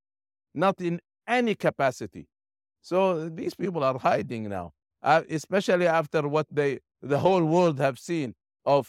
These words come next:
the cr-, war crimes that Israel is, is, is committing against our people in Palestine.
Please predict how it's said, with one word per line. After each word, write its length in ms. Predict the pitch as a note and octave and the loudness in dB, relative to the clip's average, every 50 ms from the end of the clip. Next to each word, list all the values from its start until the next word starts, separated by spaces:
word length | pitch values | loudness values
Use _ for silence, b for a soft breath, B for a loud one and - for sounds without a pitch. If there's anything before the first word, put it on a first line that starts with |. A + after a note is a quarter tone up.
| C3 B2+ | -4 -2
the 380 | C#3 C3+ C3 C3 B2+ A#2+ A2+ - _ _ _ - | 0 2 4 4 2 2 -2 -4 _ _ _ -6
cr-, 60 | D#3+ | -4
war 360 | D3+ B2 D#3 E3+ F#3 F#3 E3+ | -2 0 4 4 4 4 4
crimes 520 | C#3+ - - D#3 D#3 D#3 D3+ C3+ A#2+ A2 G2 | 2 0 2 4 4 4 4 2 -2 -4 -4
that 200 | A#2+ A#2+ A#2 - - | -4 -4 -4 -4 -4
Israel 480 | - C#3 C#3+ C3 C3+ C3 C3 B2+ B2 A#2+ | -4 -4 -2 0 0 0 0 0 -2 -6
is, 160 | A#2+ G#2+ - _ _ - | -8 -12 -14 _ _ -8
is, 200 | A#2+ A#2+ A2 G2+ - | -8 -8 -8 -10 -14
is 340 | G#2 G#2+ G#2+ - - - - | -16 -16 -16 -16 -18 -18 -12
committing 460 | - C3+ C3+ D3+ D#3+ - D#3 C#3 B2 | -8 -4 -2 -2 -2 -2 -4 -4 -4
against 400 | B2 B2 A2+ C3 C3+ C3 A#2 - | -4 -4 -2 -2 -4 -4 -4 -4
our 240 | A#2 A#2 A#2 A2 G#2 | -4 -2 -2 -2 -2
people 360 | G2 - C3 A#2+ A2+ A2+ G#2+ | -4 -6 -6 -4 -4 -4 -6
in 120 | G#2 G2+ F#2+ | -6 -8 -8
Palestine. 520 | - G#2 F#2+ F2+ E2+ - - D#2+ D2+ D2+ | -8 -8 -8 -10 -14 -16 -16 -16 -16 -18